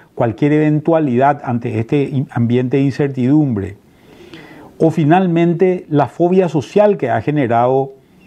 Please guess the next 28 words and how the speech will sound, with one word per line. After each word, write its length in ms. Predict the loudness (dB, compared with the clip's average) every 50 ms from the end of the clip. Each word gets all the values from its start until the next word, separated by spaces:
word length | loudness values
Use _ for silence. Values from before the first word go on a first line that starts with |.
| -20 -20 -20 _ -4
esta 320 | -2 -2 -2 0 -2 -2
pandemia 560 | 0 0 0 0 0 -2 -2 0 0 0 0 0
y 40 |
que 160 | 0 -2 -2 -2
nos 160 | -2 -2 -2 -2
ha 160 | -2 -4 -4
hecho 420 | -2 -2 -2 -2 -2 -2 -4 -2
aislarnos 1080 | -2 -2 -2 -2 -4 -4 -2 0 2 4 4 2 0 -2 -4 -6 -6 -6 -8 -12 -18 -14
a 140 | -8 -6 -4
los 160 | -4 -4 -4 -4
unos 320 | -2 -2 0 0 0 0
de 80 | 0 0
los 160 | 0 -2 -4 -4
otros, 500 | -4 -4 -4 -4 -4 -4 -4 -4 -4 -6 -12 -20 -20 -20 -20 -10 -4
debería 560 | 0 2 2 2 2 2 2 2 2 0 0
terminar 580 | 0 -2 -2 -2 -2 -2 0 0 0 0 -2 -2
con 240 | -2 -2 -2 0 0
esto. 340 | -2 -4 -6 -12 -20 -20 -20 _ _ _ -20 -20 -20 -20 -10 -4
Con 140 | -2 0 0
lo 80 | 0
cual 320 | 0 0 0 0 0 -2 -2
deberíamos 840 | -2 -2 0 0 0 0 2 2 0 0 0 -2 -2 -4 -4 -10 _ _ -20 -20 -14 -6
ver 320 | -2 0 2 2 0 -2 -4
en 140 | -4 -2 -2
el 100 | 0 0
momento 680 | 0 0 0 2 2 2 2 0 0 2 0 0 0 0
en 280 | 0 0 0 0 -2
que 380 | -2 -2 0 0 0 0 -2